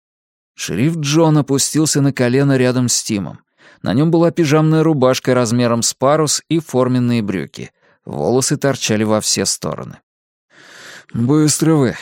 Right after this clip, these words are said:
сказал Тим. «Да я не спал. Не смог уснуть и как раз сделал себе сэндвич,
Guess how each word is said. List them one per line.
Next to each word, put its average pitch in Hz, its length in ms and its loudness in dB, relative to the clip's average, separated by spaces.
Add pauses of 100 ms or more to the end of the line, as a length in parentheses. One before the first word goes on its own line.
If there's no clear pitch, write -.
сказал 90 420 -4
Тим. - 300 -10 (560)
«Да 135 160 2
я 151 200 4
не 151 140 4
спал. 139 460 -2 (320)
Не 196 160 0
смог 214 320 -2
уснуть 185 400 0
и 131 40 -2
как 131 220 -2
раз 190 200 2
сделал 165 280 2
себе 156 300 -2
сэндвич, 143 560 0